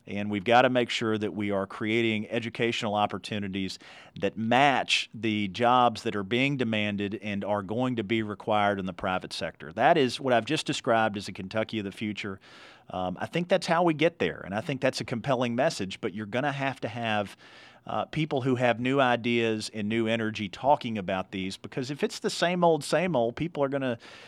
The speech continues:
uh, it's easy to bl-, it's easy to blow off.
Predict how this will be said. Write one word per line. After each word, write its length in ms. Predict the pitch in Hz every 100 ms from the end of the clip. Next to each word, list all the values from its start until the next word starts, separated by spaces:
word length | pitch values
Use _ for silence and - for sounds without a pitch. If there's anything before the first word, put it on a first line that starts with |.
| - -
uh, 220 | 123 123 -
it's 180 | 123
easy 240 | 160 165 170
to 80 | 143
bl-, 200 | 147 139
it's 200 | 135 131
easy 200 | 156 160
to 80 | 151
blow 260 | 143 143 139
off. 420 | 127 - - -